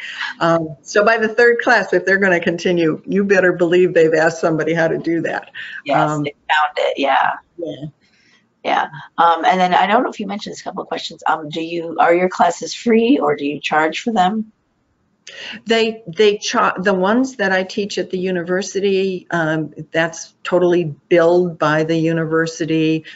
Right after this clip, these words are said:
Speaker 1: They send me a check at the end of the five weeks, and, um, and that's great. Um, I, at senior centers, um, uh, for the, my local senior center, I've,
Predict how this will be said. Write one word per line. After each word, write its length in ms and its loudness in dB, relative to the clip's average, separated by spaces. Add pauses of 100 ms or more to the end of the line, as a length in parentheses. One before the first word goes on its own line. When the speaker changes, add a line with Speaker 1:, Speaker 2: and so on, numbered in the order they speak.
(140)
Speaker 1:
They 100 0
send 320 -2
me 140 0
a 80 -4
check 340 -6
at 140 -4
the 100 0
end 160 0
of 80 -2
the 100 -6
five 380 -4
weeks, 640 -6
and, 440 -6
um, 380 -4
and 100 0
that's 240 -2
great. 440 -6 (580)
Um, 540 2 (320)
I, 260 0 (460)
at 220 0
senior 420 0
centers, 760 -4
um, 600 -2 (120)
uh, 120 -2 (220)
for 420 2
the, 480 -2 (300)
my 360 -4 (140)
local 540 2
senior 420 -4
center, 580 -2
I've, 300 -6